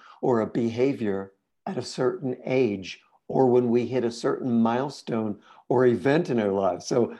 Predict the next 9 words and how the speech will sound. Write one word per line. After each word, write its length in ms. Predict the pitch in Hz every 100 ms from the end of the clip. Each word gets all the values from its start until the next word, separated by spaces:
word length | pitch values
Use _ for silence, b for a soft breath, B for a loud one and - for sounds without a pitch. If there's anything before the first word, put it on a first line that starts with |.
| B
for 120 | 175
example, 460 | 131 104 196 - 131
we 120 | 151
don't 180 | 214 202
make 200 | 320 -
the 100 | 165
connection. 680 | - 139 170 - - 113 B B B _ - 175
Our, 300 | - 139 135 -
our 500 | 131 127 120 120